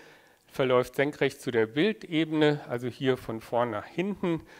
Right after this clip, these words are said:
Und in dem Schnitt sehen wir hier nur einen Punkt. Deshalb habe ich jetzt als Pfeile hier nicht Kräfte eingezeichnet, sondern die Spannungen. Die Spannung ist ja Kraft pro Länge. Wir können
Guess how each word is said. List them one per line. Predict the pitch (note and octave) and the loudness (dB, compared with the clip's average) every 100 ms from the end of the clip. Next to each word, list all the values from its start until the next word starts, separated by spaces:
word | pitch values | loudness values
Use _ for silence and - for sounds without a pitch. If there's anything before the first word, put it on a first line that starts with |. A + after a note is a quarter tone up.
| - - - | -20 -20 -8
Und | C3 C3+ | -6 -6
in | B2 | -6
dem | A#2+ A#2+ | -6 -6
Schnitt | - C#3 C#3+ - - | -2 -2 -2 -10 -14
sehen | A2+ B2+ C#3 | -8 -4 -2
wir | B2+ | -2
hier | B2+ C3 | -2 -2
nur | A#2+ | -2
einen | A2 A#2 A2 | -4 -6 -8
Punkt. | - F#3 B3 - - _ _ _ _ _ | -2 -2 -2 -8 -20 _ _ _ _ _
Deshalb | - D3 F3 C#3 - | -4 2 2 2 0
habe | C#3+ | -2
ich | C#3+ | 0
jetzt | D#3 - - | 0 -2 -4
als | B2 B2+ - - | -2 -2 -6 -20
Pfeile | - C#3 C#3 F3+ | -2 2 2 2
hier | E3+ D#3+ C#3 | 0 -2 -2
nicht | B2+ - | -4 -6
Kräfte | - F#3+ - F3 | -2 -2 -2 -4
eingezeichnet, | D3+ D#3 D#3 D3+ C#3 B2+ C3 C#3 B2 - - - _ | -2 0 -2 -2 0 0 0 -4 -4 -8 -20 -20 _
sondern | - C3 C3+ A#2+ | -4 -2 0 -2
die | A2+ A2+ | -4 -10
Spannungen. | - G#2+ C#3+ D#3 D3+ C#3 C#3+ - - - _ _ _ - | -4 -2 0 0 0 -2 -8 -20 -20 -20 _ _ _ -12
Die | B2 | -6
Spannung | - B2+ D#3 D3+ | 2 2 2 -2
ist | D3 - | -6 -4
ja | C#3 A#2+ | -2 -2
Kraft | - C#3+ D3 - - - | -2 -2 -2 -4 -18 -16
pro | - A#2+ | -6 -2
Länge. | A2+ E3 F3+ E3 D#3+ - - | 2 4 6 4 2 -8 -8
Wir | C3+ | -6
können | B2+ - C3+ C3 B2+ | -4 -2 -2 -2 -6